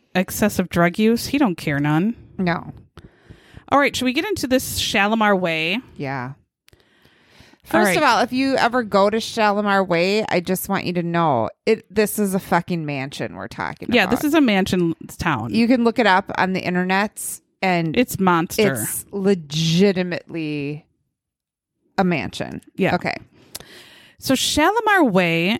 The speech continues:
Speaker 1: is in Syracuse, New York.
Speaker 2: Mm-hmm.
Speaker 1: Um, it's in a winding cul-de-sac with jumbo biggins.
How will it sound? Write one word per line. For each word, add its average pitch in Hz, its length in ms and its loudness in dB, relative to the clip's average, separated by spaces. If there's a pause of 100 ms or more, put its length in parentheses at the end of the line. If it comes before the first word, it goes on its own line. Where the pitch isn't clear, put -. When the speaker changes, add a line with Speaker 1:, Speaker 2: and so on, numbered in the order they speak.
Speaker 1:
is 185 120 0
in 190 100 2
Syracuse, 214 1000 0
New 160 100 2
York. 156 440 0
Speaker 2:
Mm-hmm. 147 360 -6 (840)
Speaker 1:
Um, 147 540 -4 (960)
it's 202 120 -2
in 202 60 4
a 190 80 0
winding 233 640 2
cul-de-sac 185 960 -2 (320)
with - 400 -4 (1120)
jumbo 180 800 2 (280)
biggins. 151 840 -4